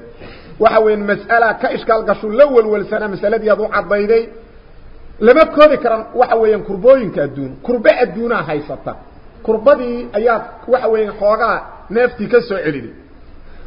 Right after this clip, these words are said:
Nafasa Allahu, Ilaaha ka fayda canhu xaggiisa kurbatan kurbo. Kurbadaasoo min kurabi yawmil qiyaama, maalinta qiyaama kurbooyinkeeda ka mida. Marka u fiirso.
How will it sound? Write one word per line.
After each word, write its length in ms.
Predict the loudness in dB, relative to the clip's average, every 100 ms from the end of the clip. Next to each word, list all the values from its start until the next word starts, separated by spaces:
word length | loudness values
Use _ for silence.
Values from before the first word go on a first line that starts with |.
| -10
Nafasa 640 | 0 2 2 4 2 4 4
Allahu, 500 | 4 4 4 4 0 -2
Ilaaha 500 | 2 4 6 4 0
ka 180 | -2 -4
fayda 320 | -2 -2 0
canhu 220 | -2 -4 -2
xaggiisa 420 | -4 -4 -4 -2
kurbatan 600 | 0 -2 0 0 -2 -4
kurbo. 340 | -4 -2 0 0 -2 -14 -8
Kurbadaasoo 680 | -4 2 4 4 2 0 -2
min 300 | -2 -6 -8
kurabi 520 | -2 2 2 2 -2 0
yawmil 400 | 2 2 2 -4 -4
qiyaama, 340 | -2 -2 -2
maalinta 260 | -4 -4 -6
qiyaama 300 | -4 -6 -6
kurbooyinkeeda 580 | -8 -4 -4 -2 -4 -4
ka 100 | -6
mida. 200 | -8 -12 -16 -20 -20 -6
Marka 280 | -4 -2 -2 -2
u 120 | -6 -4
fiirso. 440 | -2 -2 0